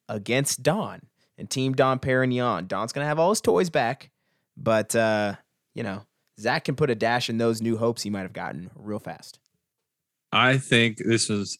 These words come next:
Speaker 2: I've got the notes here, almost, almost win or go home time for Don. I think he's got one more week,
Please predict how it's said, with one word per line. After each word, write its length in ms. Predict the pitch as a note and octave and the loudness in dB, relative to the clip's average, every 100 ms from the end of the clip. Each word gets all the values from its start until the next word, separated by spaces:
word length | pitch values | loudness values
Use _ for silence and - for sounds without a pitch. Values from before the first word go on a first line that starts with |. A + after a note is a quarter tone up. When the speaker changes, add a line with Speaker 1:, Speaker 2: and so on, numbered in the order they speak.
| - | -4
Speaker 2:
I've 220 | G2 G2 | -2 2
got 260 | G2+ F#2+ G2 | 2 2 2
the 80 | G2+ | 2
notes 300 | G#2 G2 - | 4 2 2
here, 460 | A2 G2 F#2 A2+ - | 4 4 4 -2 -6
almost, 1400 | G2 A#2+ D3+ D#3+ E3 D#3 D#3 D3+ C#3+ C3+ A#2 G2 - - - _ _ - | 0 4 6 6 4 4 4 2 2 2 2 0 -6 -10 -16 _ _ -6
almost 880 | F#3 G#3 G3+ G3+ F3+ C#3+ B2 - | 0 2 4 4 2 2 2 -2
win 300 | A2+ A2 A2 | -6 -4 -2
or 80 | G#2 | -2
go 200 | G2 G2+ | -2 -4
home 280 | F#2+ G2 G2+ | -4 -8 -8
time 260 | G2 F#2 F#2 | -6 -6 -6
for 120 | F#2+ | -8
Don. 280 | F2+ E2 F2 | -8 -8 -6
I 100 | G#2 | -2
think 220 | A#2 G#2+ | -2 -2
he's 160 | G#2 G2 | -6 -4
got 220 | F#2+ - | -4 -4
one 380 | F#2+ G#2+ B2+ D3 | -6 -2 -2 0
more 280 | C#3+ C3+ B2+ | 0 2 4
week, 360 | A2 A#2 - | 2 0 -4